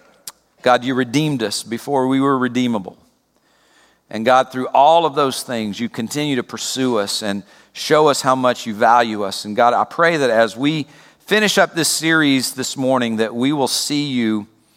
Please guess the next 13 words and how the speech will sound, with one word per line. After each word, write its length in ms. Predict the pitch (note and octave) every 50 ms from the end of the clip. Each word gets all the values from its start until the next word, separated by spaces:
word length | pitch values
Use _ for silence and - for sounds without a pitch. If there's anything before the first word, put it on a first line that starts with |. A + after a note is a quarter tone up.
| _ _ _ _ _ - - _ _ _ _
through 280 | _ - - C#3 C#3 B2+
new 320 | B2 B2 C3 D3 E3 E3
eyes. 580 | G#2 F#2 G2 G2 G2 G2+ G2 G2 F#2 - - - _
And 220 | - G#2 G#2+ G#2+ G2
God, 240 | B2 B2 B2 A#2+
we 180 | A#2 A#2 B2+ C#3
will 180 | C#3 B2 A#2 -
understand 680 | A#2+ C3+ D3 D3+ D3 C3 - - - C3+ C3 B2+ B2 A#2
our 140 | G#2 G#2
place 640 | - - - D3 C#3+ C#3 C#3+ C3 - - - - - _ _ _ _ _ _ _ _ _ _ A#2+
in 100 | A#2 A2+
your 120 | A2 A2
kingdom, 600 | - - - E3+ E3+ E3+ E3 E3+ D#3 D#3 D#3 -